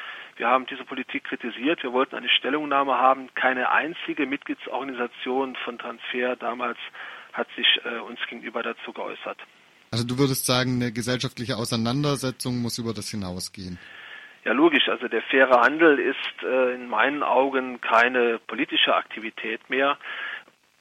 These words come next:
Speaker 1: Oder er kann, er kann dann eine politische Aktivität werden, wenn über das Kaufen hinaus, auch, äh, wenn man sich über das Kaufen hinaus auch in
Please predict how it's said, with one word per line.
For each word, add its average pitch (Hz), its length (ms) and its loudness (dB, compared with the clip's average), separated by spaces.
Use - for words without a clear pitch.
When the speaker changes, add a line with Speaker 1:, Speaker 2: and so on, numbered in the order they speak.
Speaker 1:
Oder 131 240 4
er 110 80 0
kann, 165 340 6
er 104 120 -2
kann 135 260 2
dann 127 220 8
eine 160 180 4
politische - 440 2
Aktivität - 680 -2
werden, 135 340 4
wenn 131 140 0
über 123 140 -4
das 113 200 -4
Kaufen 123 380 2
hinaus, 113 540 2
auch, 131 280 4
äh, 123 400 0
wenn 127 140 -2
man 120 140 -2
sich 117 160 -4
über 120 120 0
das - 100 -8
Kaufen 127 320 -2
hinaus 117 460 2
auch 127 300 2
in 120 300 -10